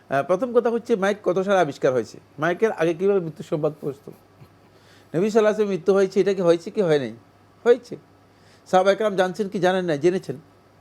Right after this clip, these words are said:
তো মৃত্যুর সংবাদ কীভাবে? মাইক কি ছিল? মসজিদের মাইকে কি ঘোষণা দেওয়া হয়েছে? অথবা বাড়ি থেকে মাইক ভাড়া করে কি ঘোষণা দেওয়া হয়েছে?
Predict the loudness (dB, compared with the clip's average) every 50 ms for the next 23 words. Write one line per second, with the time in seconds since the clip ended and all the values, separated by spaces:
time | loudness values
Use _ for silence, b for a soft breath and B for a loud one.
0 | _ _ _ _ _ _ _ _ -4 -2 -2 0 0 -2 0 0 0 0 0 -2
1 | -2 -2 2 2 4 4 2 0 0 -4 -4 -4 -6 -8 -6 -4 -2 0 0 0
2 | -2 -6 _ _ _ _ _ _ _ _ _ _ _ _ _ _ _ _ _ _
3 | _ _ _ _ _ _ _ -6 -4 -2 0 2 2 2 2 2 -2 -4 -4 -4
4 | -4 -2 -2 -2 -2 -2 -2 -2 0 2 2 2 2 0 -2 -4 -6 -10 -10 -12
5 | _ _ _ _ _ _ b b b b b -2 0 0 2 4 2 2 2 0
6 | -2 -2 0 0 0 0 2 2 2 2 0 0 -2 -2 -2 -2 -2 -2 -2 -2
7 | 0 0 0 0 0 -2 -2 -4 -8 -12